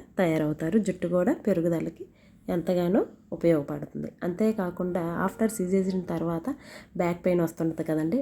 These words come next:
అప్పుడు రోజుకి డైలీ ఒక నువ్వులుండ తినడం వల్ల మనకి బోన్స్ అనేవి చాలా స్ట్రాంగ్గా, హెల్దీగా తయారవుతాయి. తర్వాత అయితే నేను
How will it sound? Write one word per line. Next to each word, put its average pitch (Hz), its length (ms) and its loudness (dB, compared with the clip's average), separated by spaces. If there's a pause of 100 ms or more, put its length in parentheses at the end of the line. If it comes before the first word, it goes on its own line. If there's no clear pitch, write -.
(120)
అప్పుడు 185 580 2
రోజుకి 190 360 4 (100)
డైలీ 170 220 2 (100)
ఒక 175 180 -2
నువ్వులుండ 170 400 2
తినడం 160 340 0
వల్ల 156 160 0 (600)
మనకి 175 300 0 (120)
బోన్స్ 175 360 4
అనేవి 160 260 2 (320)
చాలా 165 300 0
స్ట్రాంగ్గా, 160 460 0 (200)
హెల్దీగా 160 440 2 (220)
తయారవుతాయి. 143 540 -4 (720)
తర్వాత 196 420 6
అయితే 180 260 2
నేను 165 140 4